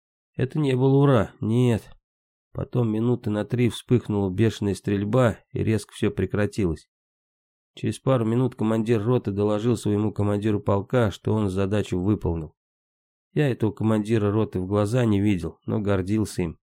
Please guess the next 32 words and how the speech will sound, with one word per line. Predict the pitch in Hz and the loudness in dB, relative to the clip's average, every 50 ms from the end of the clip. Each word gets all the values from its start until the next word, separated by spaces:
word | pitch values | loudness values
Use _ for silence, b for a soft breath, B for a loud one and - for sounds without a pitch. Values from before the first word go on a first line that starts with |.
| _ _ _ _ _ _ _ _ | _ _ _ _ _ _ _ _
Переть | - 104 101 101 120 131 123 123 | -2 0 0 2 0 0 -2 -2
вот | 107 98 - - | -4 -6 -6 -4
так | - 127 120 104 | -4 -4 -4 -4
в | - - | -6 -4
частный | - 123 117 107 - 104 101 - | -2 -2 -2 0 -2 -4 -4 -4
сектор, | - - 131 131 127 - - 87 | -2 -2 -2 -2 -2 -4 -8 -8
где | 90 90 98 101 | -6 -4 -4 -4
стреляет | - - 98 107 107 117 123 117 101 95 - | -4 -4 -4 -4 -2 0 0 0 0 -2 -4
все, | - - - - 135 135 120 98 b b b b b b b _ _ _ _ _ _ _ _ _ _ _ _ _ | -10 -16 -8 -2 0 2 2 0 b b b b b b b _ _ _ _ _ _ _ _ _ _ _ _ _
это | - 107 - - 107 | -6 -6 -4 -2 -2
очень | 110 113 - - 92 90 | -2 -2 -4 -6 -10 -8
тяжело. | - - 92 92 95 95 95 95 85 80 - _ _ _ _ _ _ _ _ _ _ _ _ _ _ _ _ _ _ _ _ _ | -6 -6 -4 -2 -2 0 0 0 -2 -4 -8 _ _ _ _ _ _ _ _ _ _ _ _ _ _ _ _ _ _ _ _ _
Через | _ - 113 104 113 | _ -4 -2 0 2
несколько | 156 165 151 - 127 113 - 123 | 2 0 0 -2 -6 -2 0 2
минут | 127 131 143 160 160 120 101 | 2 4 4 2 2 0 -2
вглубь | 98 104 113 135 139 110 - | -6 -4 -4 -2 -2 -4 -6
частного | - 139 131 120 - - 120 117 | -6 -6 -6 -6 -4 -4 -4 -6
сектора | 110 - - 156 - - - 107 95 98 | -4 -2 -2 -4 -4 -4 -6 -4 -4 -2
рванули | 98 104 110 113 123 139 135 113 104 | 0 0 0 0 2 0 0 0 0
две | 101 104 110 120 110 | -2 0 0 0 0
Б | 104 110 117 | 2 2 2
М | 117 120 120 - | 2 2 2 2
П. | - 107 82 - - _ _ _ _ _ _ _ _ _ _ _ _ _ | 2 0 0 -2 -6 _ _ _ _ _ _ _ _ _ _ _ _ _
Я | - 113 113 104 | -4 -4 -4 -4
понял, | - - 117 120 120 113 101 92 | -4 -2 -2 0 0 0 0 -2
что | 90 - - - - 101 | -4 -8 -14 -10 -6 -4
это | 98 95 95 104 107 107 - 104 | -2 -2 -2 -2 -4 -4 -4 -4
не | 101 101 | -2 -2
боевая | 95 95 101 98 101 104 120 123 120 110 | -2 0 0 2 2 2 2 2 2 2
необходимость, | 98 95 - - - 104 98 98 98 90 80 - | 0 0 -2 -2 -2 -2 0 0 -2 -2 -2 -6
скорее | - - - 98 101 110 104 104 | -6 -4 -2 -2 0 2 0 0
это | 98 - - 92 92 | 0 0 -2 -4 -4